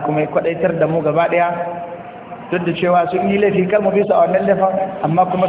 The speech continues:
sun yi wani abu mai muhimmanci, shine riko da gaskiya. Sai Allah ya ce, "Ya ayyuhal ladina amanu taqullaha wa kunu ma'as sadiqin." Ku ji tsoron Allah kuma ku kasance tare da masu gaskiya.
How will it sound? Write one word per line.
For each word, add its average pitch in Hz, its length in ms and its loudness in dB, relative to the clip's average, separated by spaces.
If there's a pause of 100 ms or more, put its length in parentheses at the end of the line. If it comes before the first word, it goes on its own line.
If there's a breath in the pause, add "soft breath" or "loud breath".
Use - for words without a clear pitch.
sun 196 100 0
yi 196 60 2
wani 208 160 2
abu 165 200 0
mai 151 140 0
muhimmanci, 160 540 0 (480)
shine 180 280 0
riko 185 240 2
da 151 120 0
gaskiya. 160 400 0 (400)
Sai 160 80 0
Allah 165 240 4
ya 156 140 0
ce, 151 60 -2
"Ya - 160 2
ayyuhal 147 260 0
ladina 147 380 0
amanu 190 260 0 (100)
taqullaha 147 600 0 (500)
wa 139 100 0 (100)
kunu 156 280 2
ma'as 135 240 0 (100)
sadiqin." 135 540 -2 (720)
Ku 147 100 0
ji 165 140 -2
tsoron 156 440 0
Allah 202 640 2 (360)
kuma 165 200 0
ku 170 200 -6
kasance 156 720 -4
tare 147 280 0
da 143 120 -2
masu 131 280 -8
gaskiya. 135 400 -10